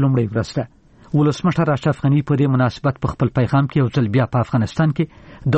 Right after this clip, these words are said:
اوربند لپاره غږ وکړ. ښاغلي غني په دې پیغام کې چې پرون خپور شو وویل، په دې حساس وضعیت کې چې د کرونا ویروس وبا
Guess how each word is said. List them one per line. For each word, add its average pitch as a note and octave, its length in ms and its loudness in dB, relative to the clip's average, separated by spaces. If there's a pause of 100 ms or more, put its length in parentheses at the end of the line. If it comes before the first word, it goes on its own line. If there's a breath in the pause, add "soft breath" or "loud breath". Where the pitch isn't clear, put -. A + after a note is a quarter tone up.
(140)
اوربند D3 380 2
لپاره A2 260 -2
غږ - 320 -2
وکړ. A2+ 200 -2 (440 loud breath)
ښاغلي C3 380 2
غني C#3+ 180 2
په D3 140 -2
دې C3+ 60 4 (100)
پیغام C3+ 320 0
کې E3 120 -2
چې - 140 -18
پرون B2+ 240 2
خپور B2 300 -2
شو C#3+ 100 2
وویل، B2 320 2 (440 loud breath)
په F3 80 0
دې E3+ 160 2
حساس D#3 360 -2
وضعیت D#3 300 0
کې D#3 180 0
چې - 140 -4
د - 20 2 (100)
کرونا B2+ 300 2
ویروس A#2+ 320 0
وبا B2 280 2